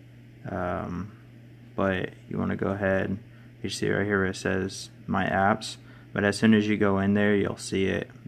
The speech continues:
It should say Feel the Wear. Recently updated. Right there. Feel the Wear installed. That's the one that you want.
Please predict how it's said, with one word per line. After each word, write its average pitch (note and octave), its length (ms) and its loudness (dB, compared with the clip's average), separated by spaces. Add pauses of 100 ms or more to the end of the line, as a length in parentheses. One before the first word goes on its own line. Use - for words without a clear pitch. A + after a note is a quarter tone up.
(220)
It G#2 100 -4
should - 280 -6
say - 380 -4 (1200)
Feel - 220 -4
the - 120 -4
Wear. - 640 -2 (1500)
Recently G2+ 480 -6
updated. A2+ 960 2 (600)
Right G2+ 140 -4
there. - 260 -6 (460)
Feel - 160 -8
the - 100 -6
Wear - 420 -6
installed. - 500 -8 (760)
That's - 160 -8
the - 40 0
one G2 120 0
that - 160 -6
you G2+ 80 -4
want. - 220 -6